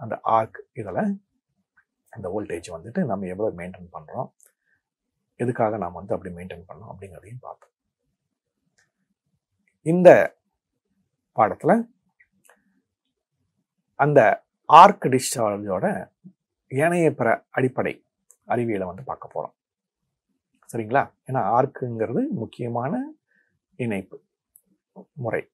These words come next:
arc welding. ஆர்க்குன்னு எப்படி பேர் வந்துச்சு? ஏன் ஆர்க்குன்னு சொல்றோம்? Arc, ஆர்க்குன்னா என்ன சொல்றோம் நாம? ஆர்க்குன்னா Arc, ஓகேவா? So இந்த shape,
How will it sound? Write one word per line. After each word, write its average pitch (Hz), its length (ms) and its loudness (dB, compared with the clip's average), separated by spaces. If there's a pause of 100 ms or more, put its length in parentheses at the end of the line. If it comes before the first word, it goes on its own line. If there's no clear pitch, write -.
(760)
arc 113 240 -6
welding. 87 300 -12 (2250)
ஆர்க்குன்னு 220 340 4
எப்படி 165 140 0 (100)
பேர் 143 200 8
வந்துச்சு? 117 380 -8 (2000)
ஏன் 143 160 2
ஆர்க்குன்னு 127 380 -4
சொல்றோம்? 107 300 -10 (260)
Arc, - 220 -12 (180)
ஆர்க்குன்னா 135 320 -2
என்ன 139 140 0
சொல்றோம் 127 240 0
நாம? 123 180 -4 (160)
ஆர்க்குன்னா - 340 -10
Arc, - 180 -10 (180)
ஓகேவா? 107 280 -12 (120)
So - 80 -12 (120)
இந்த 92 140 -8 (920)
shape, 113 240 -4